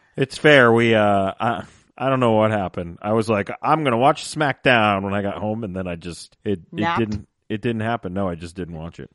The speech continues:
Speaker 2: Oh, wow.
Speaker 1: I mean, if you must know, I was on the phone, so.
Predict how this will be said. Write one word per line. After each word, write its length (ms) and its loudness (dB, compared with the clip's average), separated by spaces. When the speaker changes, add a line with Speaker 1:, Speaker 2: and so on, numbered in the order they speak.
Speaker 2:
Oh, 100 -6
wow. 320 -8
Speaker 1:
I 80 -10
mean, 280 -6
if 220 -6
you 80 -6
must 300 -6
know, 200 -10
I 40 -12
was 260 -14
on 260 -14
the 60 -14
phone, 460 -18
so. 340 -18